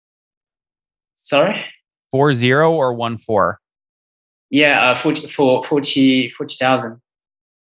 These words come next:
Speaker 2: F-, four zero or one four? I can't tell if you're saying fourteen or forty.
Speaker 1: Oh, forty, forty.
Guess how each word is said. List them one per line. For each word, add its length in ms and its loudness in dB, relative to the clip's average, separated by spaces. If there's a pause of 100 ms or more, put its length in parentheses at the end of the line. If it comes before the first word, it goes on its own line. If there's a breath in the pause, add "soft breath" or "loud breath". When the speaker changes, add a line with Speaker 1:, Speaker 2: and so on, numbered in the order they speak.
(160)
Speaker 2:
F-, 240 -16
four 580 0
zero 640 0
or 160 2
one 360 -2
four? 480 -2 (580)
I 100 -2
can't 220 -4
tell 140 2
if 80 -4
you're 80 -4
saying 220 -4
fourteen 540 -2
or 120 0
forty. 500 -4 (400)
Speaker 1:
Oh, 200 2 (160)
forty, 600 0 (140)
forty. 520 -2